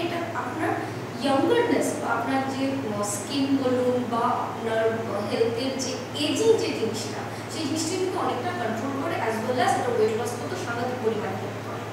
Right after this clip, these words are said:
Last যে খাবারটার কথা বলবো, that is আমলা। আমরা সবাই জানি যে আমলকি কত গুণে গুণান্বিত। এবার এই আমলার juice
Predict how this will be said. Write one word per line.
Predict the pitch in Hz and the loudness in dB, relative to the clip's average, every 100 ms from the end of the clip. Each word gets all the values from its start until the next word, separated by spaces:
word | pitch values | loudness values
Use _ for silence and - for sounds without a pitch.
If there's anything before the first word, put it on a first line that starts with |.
| - - - - - - | -8 -8 -8 -8 -2 2
Last | - - - | 2 0 -2
যে | - - | -4 0
খাবারটার | 349 302 294 294 | 2 2 0 -2
কথা | 254 254 202 | -2 -2 0
বলবো, | 202 196 - 208 | 0 -2 -2 0
that | 226 226 | 0 0
is | - - 233 | -4 -4 0
আমলা। | 233 220 - - - - - - - - - 302 | 0 0 -2 -4 -6 -8 -8 -8 -8 -8 -4 0
আমরা | 311 381 | 0 0
সবাই | 330 302 311 311 | 2 2 2 0
জানি | 311 302 311 302 | 0 -2 -2 -2
যে | 302 294 294 - | -2 -2 -2 0
আমলকি | 247 254 277 277 294 - - 254 | 0 0 -2 -2 -2 -2 -6 -2
কত | 262 262 - - 403 | -2 -2 -2 2 2
গুণে | - 339 330 - | 4 4 6 4
গুণান্বিত। | 247 - - - - - - - - - - - | 4 2 -2 -4 -6 -8 -8 -8 -8 -8 -6 -4
এবার | - - - - - | -2 0 -2 -4 -2
এই | - - - - 269 | -2 -2 -2 4 6
আমলার | 285 - 453 - - | 6 4 0 0 -2
juice | 302 302 - | -2 -2 -2